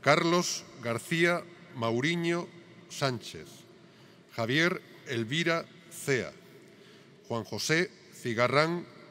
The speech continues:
Magán. Mario Despona Delgado. Alicia Fuentes Marina.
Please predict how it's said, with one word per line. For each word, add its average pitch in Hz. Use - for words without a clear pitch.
Magán. 113
Mario 165
Despona 165
Delgado. 110
Alicia 170
Fuentes 165
Marina. 113